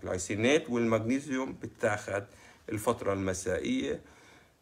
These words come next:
بعد ما ناكل، آه، وجبة خفيفة، يعني الشوربة، بناخد معها حبة مغنيسيوم، بناخدها مرتين في اليوم. أوميجا ثري، مغنيسيوم، بي كومبلكس، شو كمان؟ في كمان شغلات تانية، بس هذه الشغلات الرئيسية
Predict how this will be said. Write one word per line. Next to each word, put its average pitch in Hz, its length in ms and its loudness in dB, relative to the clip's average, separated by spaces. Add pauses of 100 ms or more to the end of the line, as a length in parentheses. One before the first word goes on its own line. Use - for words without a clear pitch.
(180)
بعد 98 360 4
ما 98 180 0
ناكل، 95 640 0
آه، - 420 -2
وجبة 104 720 0
خفيفة، 120 640 0
يعني 110 320 0
الشوربة، 139 680 4 (100)
بناخد 165 340 2
معها 104 480 -4 (320)
حبة 101 440 -4
مغنيسيوم، 92 540 -4
بناخدها 131 460 2
مرتين 95 420 0
في 90 120 -8
اليوم. 85 280 -4 (800)
أوميجا 123 340 6
ثري، 92 420 -4
مغنيسيوم، 95 720 -2 (180)
بي 120 100 2
كومبلكس، 127 960 -2
شو - 200 -10
كمان؟ 104 400 2
في - 220 -4
كمان 165 400 6
شغلات 147 520 4
تانية، 143 320 6
بس - 300 0
هذه 147 180 2
الشغلات 127 500 2
الرئيسية 104 1000 -6